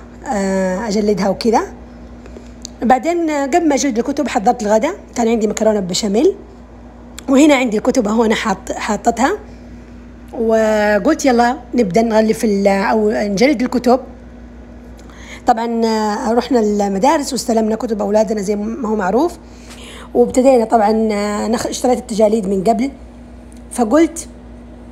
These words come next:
"خليني أبدأ كذا أغلف الكتب على أساس إنه نحافظ عليها حتى لو كانت الدراسة عن بعد، بس برضو التجليد هذا بيحافظ لي على الكتب".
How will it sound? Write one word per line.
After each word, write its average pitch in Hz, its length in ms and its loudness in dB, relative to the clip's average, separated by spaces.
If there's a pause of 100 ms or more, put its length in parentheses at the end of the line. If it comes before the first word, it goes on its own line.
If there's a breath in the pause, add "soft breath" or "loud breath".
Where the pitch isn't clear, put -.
(420)
"خليني 311 380 2
أبدأ 254 200 2
كذا 277 220 2
أغلف 240 360 0
الكتب 262 360 0
على 226 160 4
أساس 254 320 0
إنه 233 80 -2
نحافظ 220 340 -2
عليها 226 280 2
حتى 302 280 -2
لو 220 100 0
كانت 220 320 -2 (440 loud breath)
الدراسة 254 400 2
عن 208 180 -4
بعد، 269 220 2
بس 226 140 -4
برضو 226 360 2 (420 loud breath)
التجليد 262 460 -2
هذا 240 140 2
بيحافظ 226 400 -4
لي 240 100 4
على 202 120 2
الكتب". 196 360 -6